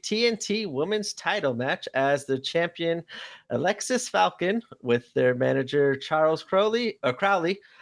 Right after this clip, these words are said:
going against Masha Slamovich. And I thought this was a pretty good match as well. Um, shocked at the,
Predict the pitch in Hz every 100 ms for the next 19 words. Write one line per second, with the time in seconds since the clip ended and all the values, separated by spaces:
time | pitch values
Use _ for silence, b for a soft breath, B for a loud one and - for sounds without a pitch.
0 | B B 165 226 247 175 170 180 202 135
1 | 131 156 165 160 160 - 139 147 139 110
2 | 117 117 123 117 120 _ 151 202 - 202
3 | 180 185 180 180 - 180 180 175 175 175
4 | 185 165 135 156 226 247 - - 117 113
5 | 110 113 110 _ _ _ _ _ _ -
6 | 147 160 - 143 - 131 123 120